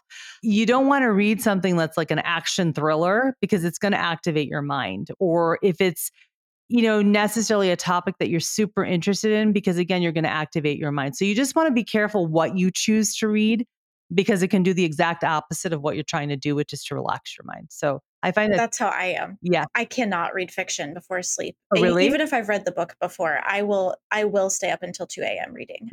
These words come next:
Speaker 2: I
Speaker 1: Wow.
Speaker 2: mean, it's just, I cannot use reading unless it's, like, sort of a coffee table kind of book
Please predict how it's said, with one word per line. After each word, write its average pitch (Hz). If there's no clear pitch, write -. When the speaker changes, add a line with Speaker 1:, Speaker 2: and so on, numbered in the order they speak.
Speaker 2:
I 151
Speaker 1:
Wow. -
Speaker 2:
mean, 196
it's 185
just, -
I 202
cannot 180
use 175
reading 147
unless 214
it's, 214
like, 175
sort -
of 208
a 196
coffee 170
table 240
kind 240
of 240
book 247